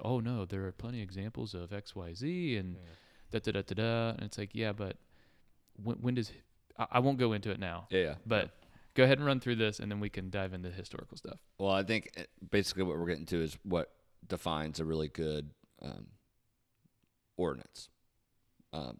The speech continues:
Speaker 3: and it's gonna declare public policy. It's gonna explain why the review board is established. It's gonna state how many members are on the board, how they're appointed, the, what their responsibilities are. It includes the criteria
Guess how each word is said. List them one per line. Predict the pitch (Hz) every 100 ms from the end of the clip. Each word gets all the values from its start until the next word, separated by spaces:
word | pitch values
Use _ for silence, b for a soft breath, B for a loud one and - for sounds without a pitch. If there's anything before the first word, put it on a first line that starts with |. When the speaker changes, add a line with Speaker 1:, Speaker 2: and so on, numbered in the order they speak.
| -
Speaker 3:
and | 85 80
it's | 76 -
gonna | 85 82 -
declare | 95 - - 90 87 87
public | 87 - 95 92 -
policy. | 85 82 80 87
It's | 82 -
gonna | 82 80
explain | 69 - - 82 85 87 87 87 b -
why | 87
the | 85
review | 85 82 85
board | 76 80 80 80
is | 73
established. | 73 - 73 71 73 71 - b b b b
It's | -
gonna | 80 73
state | - 87 82
how | 76
many | 78
members | 76 92 107 101
are | 98
on | 98
the | 92
board, | 90 92 92 90 82 b b b b b -
how | 92
they're | 92
appointed, | 87 - 85 85 82
the, | 78 -
what | 80 80
their | 80
responsibilities | 78 80 78 - 80 80 80 78
are. | 78 78 76 - _ _ _ -
It |
includes | 85 78 - 98 82
the | 87
criteria | - 82 - - 110 107 101 95 95